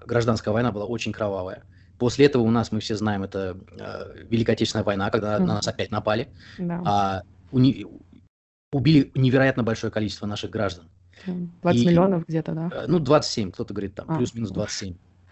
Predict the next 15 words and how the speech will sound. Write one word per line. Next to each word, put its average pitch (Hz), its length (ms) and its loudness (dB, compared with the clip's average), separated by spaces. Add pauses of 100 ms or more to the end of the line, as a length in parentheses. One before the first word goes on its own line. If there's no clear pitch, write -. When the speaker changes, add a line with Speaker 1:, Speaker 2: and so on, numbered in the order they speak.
(140)
Speaker 1:
И 113 280 0
в 104 240 -4
основном 123 320 2
гражданские. 113 540 0 (260)
А, 101 440 -6 (360)
это 127 200 -2
большая, 123 340 2
по-моему, 135 220 -2
в - 20 -6
основном 104 220 -2
были 98 100 -4
гражданские. 98 400 -4
Это - 100 0
большая 110 480 0
трагедия. 120 520 -2